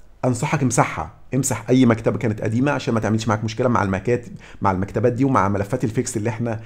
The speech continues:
هننزلها. فيا ريت يا شباب تمسحوا اي مكتبات كانت موجوده قبل كده. هتيجي بقى عشان تنزل مكتبات هتخش في باكج مانجر، بعد كده انستول باكج فايل، بعد كده ستاندر،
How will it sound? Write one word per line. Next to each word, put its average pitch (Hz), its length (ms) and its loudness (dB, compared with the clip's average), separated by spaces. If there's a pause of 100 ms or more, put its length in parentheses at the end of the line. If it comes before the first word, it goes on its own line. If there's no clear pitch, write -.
(200)
هننزلها. 101 460 -4 (220)
فيا 113 160 4
ريت 156 180 4
يا 139 60 4
شباب 139 260 2
تمسحوا 120 400 -4
اي 139 320 4
مكتبات 127 500 2
كانت 123 280 0
موجوده 104 360 0
قبل 98 140 -4
كده. 76 200 -4 (100)
هتيجي 180 160 2
بقى 160 80 6
عشان 160 200 2
تنزل 156 240 4
مكتبات 139 240 4
هتخش 113 300 -4
في 82 80 -8
باكج 98 280 -2
مانجر، 139 280 2
بعد 101 180 2
كده 127 200 2
انستول 107 280 0
باكج 113 240 0
فايل، 143 220 2
بعد 110 120 2
كده 123 280 2
ستاندر، 160 520 2